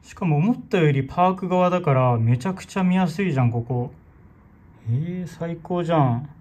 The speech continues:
ここジュラシックパークですね。ジュラシックパーク。えー、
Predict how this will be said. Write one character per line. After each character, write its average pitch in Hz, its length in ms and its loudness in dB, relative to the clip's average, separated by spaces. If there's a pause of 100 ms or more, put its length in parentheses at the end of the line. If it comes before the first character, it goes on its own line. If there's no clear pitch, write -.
(600)
こ - 100 -20
こ 160 120 2
ジ 143 100 4
ュ - 20 8
ラ 156 100 8
シ 147 120 -2
ッ - 40 -16
ク 156 120 -2
パ 151 160 4
ー 131 40 2
ク 123 80 -2
で 117 100 0
す - 40 -8
ね。 117 240 0
ジ 113 100 -6
ュ 120 40 -2
ラ 120 100 0
シ - 120 -10
ッ - 20 -20
ク - 160 -8
パ 117 160 -6
ー 117 100 -2
ク。 170 240 -14 (1900)
え - 20 0
ー、 127 600 2